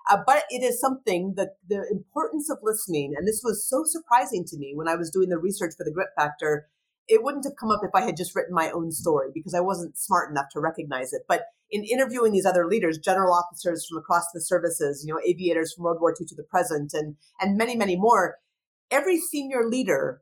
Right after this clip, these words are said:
brought listening up as one of the most strategic and important leadership skills. And so I learned a lot from this process myself.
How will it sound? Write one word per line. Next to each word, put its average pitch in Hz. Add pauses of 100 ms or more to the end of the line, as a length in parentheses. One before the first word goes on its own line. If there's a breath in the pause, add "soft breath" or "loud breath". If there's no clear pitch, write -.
(120)
brought 190
listening 247 (200)
up - (280)
as 190
one 208
of 170
the 196
most 220
strategic 226
and 202
important 190 (120)
leadership 175
skills. 147
And 185
so -
I 226
learned 254
a 170
lot 165
from 160
this 156
process 160
myself. 147